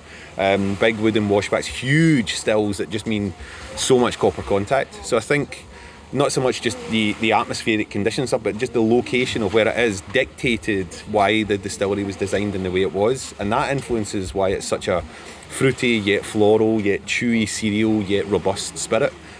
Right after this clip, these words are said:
that just suits maturation in sherry casks. So probably that drove as well the, the, the decision to be mostly unpeated as well,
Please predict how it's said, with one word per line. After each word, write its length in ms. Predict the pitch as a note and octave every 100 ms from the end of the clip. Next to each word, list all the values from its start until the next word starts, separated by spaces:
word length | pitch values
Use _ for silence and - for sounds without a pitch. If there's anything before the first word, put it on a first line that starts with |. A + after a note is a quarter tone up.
| -
that 80 | G#2
just 180 | G#2+ G#2+ - - -
suits 720 | - - C#3+ - - - -
maturation 720 | A2+ G#2+ - G#2 A2+ A2+ G#2 G2+
in 240 | G2 G2 G#2
sherry 280 | - C3 D3+
casks. 360 | D3 D3 - - - -
So 100 | -
probably 260 | A#2+ D3+ C#3+
that 200 | A#2 A2
drove 300 | G2+ A2 G2+
as 100 | G2
well 300 | A#2 C3+ A2+
the, 240 | G2+ G2 F#2+ -
the, 140 | F#2 E2
the 120 | F#2+
decision 500 | G2 F2+ G#2 G2 F#2
to 60 |
be 140 | F2+ G2
mostly 480 | F#2 F#2 G2 F#2 E2+
unpeated 800 | G2 G2 - A2+ A#2+ G#2+ - -
as 140 | F#2
well, 260 | G2 A#2